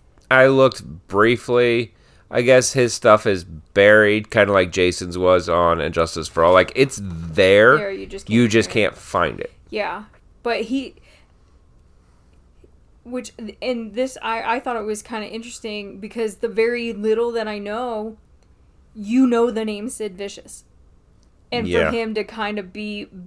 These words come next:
Speaker 2: buried like that, uh, took me by surprise. So it's mostly he was there for the personality, I think. So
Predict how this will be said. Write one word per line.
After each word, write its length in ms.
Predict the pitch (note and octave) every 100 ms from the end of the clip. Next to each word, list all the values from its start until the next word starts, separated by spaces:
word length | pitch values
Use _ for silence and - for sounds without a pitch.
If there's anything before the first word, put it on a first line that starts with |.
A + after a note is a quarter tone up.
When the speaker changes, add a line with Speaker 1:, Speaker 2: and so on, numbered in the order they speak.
| - _ _ _ _ _ _
Speaker 2:
buried 500 | G#3+ G#3+ B3+ A3+ G3+
like 280 | F#3+ F3 F#3+
that, 420 | G3 - - - _ _
uh, 180 | - - - G#3+
took 220 | A3+ A3+
me 60 |
by 180 | G#3+ F#3+
surprise. 640 | F#3+ - C#3 - - - _ _ _ _ _ _ _
So 220 | _ A#3+ A3+
it's 220 | A#3+ A#3+
mostly 720 | B3+ C4+ - B3 A3 G#3 G#3 _ _ _ _
he 400 | _ _ B3 A#3+
was 260 | G#3+ G3+
there 540 | F3+ G3+ G3 G3 F#3 - _ _ _ _ _ _
for 140 | G#3
the 80 | F#3
personality, 720 | G#3+ G3 G3+ - G#2+ A2 -
I 120 | F#2+
think. 300 | G3+ - - _ _ _ - - - - - - - - - - - - -
So 480 | - B3 A#3 A3